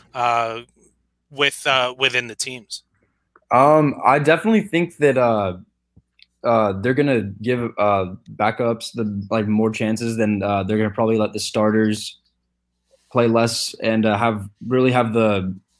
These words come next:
Speaker 2: p-, guys on the bubble take over these preseason games because,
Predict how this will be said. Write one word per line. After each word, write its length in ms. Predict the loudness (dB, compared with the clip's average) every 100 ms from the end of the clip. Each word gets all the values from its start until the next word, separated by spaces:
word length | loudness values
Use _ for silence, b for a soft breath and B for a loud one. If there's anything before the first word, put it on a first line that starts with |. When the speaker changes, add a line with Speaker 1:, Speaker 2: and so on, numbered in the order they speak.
| -14 -10
Speaker 2:
p-, 100 | 0
guys 260 | 2 4
on 80 | 2
the 80 | 0
bubble 460 | 0 0 0 -4 -2
take 220 | 0 2
over 440 | 2 4 2 0
these 220 | -4 -2 0
preseason 380 | 0 0 0
games 280 | 2 2 2
because, 600 | -2 0 2 2 0 -8